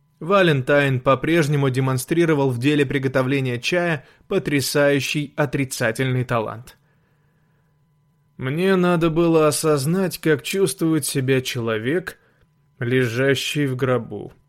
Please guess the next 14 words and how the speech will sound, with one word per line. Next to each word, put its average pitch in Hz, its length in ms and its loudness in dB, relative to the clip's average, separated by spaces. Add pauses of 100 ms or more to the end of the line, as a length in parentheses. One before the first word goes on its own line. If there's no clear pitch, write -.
(280)
последовал 127 640 0
ответ. 113 380 -10 (1400)
«А 156 260 2
как 190 300 2
назло, 151 540 2
могильник 135 680 -2
оккупировали 143 720 0
вы. 160 260 -4 (1000)
Не 127 200 -4
отвлекать 131 640 0
же 139 160 -2
вас 120 300 -2
от 123 220 -4
работы 127 640 0